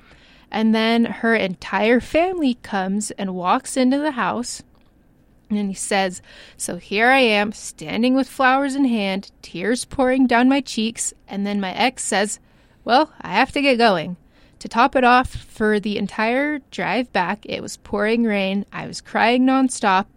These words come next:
and then I got lost, and it ended up taking me five hours to get home. Looking back, I can laugh at it now because it seriously felt like a scene straight out of a movie. Oh my gosh.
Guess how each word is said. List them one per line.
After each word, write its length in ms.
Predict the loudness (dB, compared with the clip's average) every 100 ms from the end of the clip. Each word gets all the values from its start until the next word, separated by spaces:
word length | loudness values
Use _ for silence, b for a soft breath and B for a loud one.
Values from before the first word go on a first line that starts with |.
| -8
and 200 | -6 -2
then 140 | 0
I 80 | 2
got 240 | 6 6 6
lost, 380 | 6 4 0
and 120 | -8 -8
it 40 |
ended 400 | -6 -2 2 4
up 180 | 2 2
taking 380 | 0 0 0 0
me 80 |
five 360 | 0 6 6 8
hours 340 | 8 6 4
to 140 | 0 2
get 200 | 2 2
home. 300 | -2 -4 -6 B B B B -2
Looking 340 | -2 0 0 4
back, 240 | 4 2
I 80 | -2
can 220 | -4 -2
laugh 240 | 0 0 2
at 120 | 0
it 100 | 0
now 180 | -4 -4
because 260 | -6 -6
it 140 | -6 -8
seriously 560 | -4 -2 -2 -2 -4
felt 240 | -4 -4 -4
like 160 | -4 -4
a 60 |
scene 320 | -4 -2 -2
straight 320 | -4 -6 -4 -4
out 160 | -4
of 60 | -6
a 80 | -8
movie. 400 | -10 -10 -12 -14 _ _ b b b b _
Oh 440 | -8 -6 -4 -6 -10 _
my 240 | -10 -6 -4
gosh. 400 | -4 -6 -14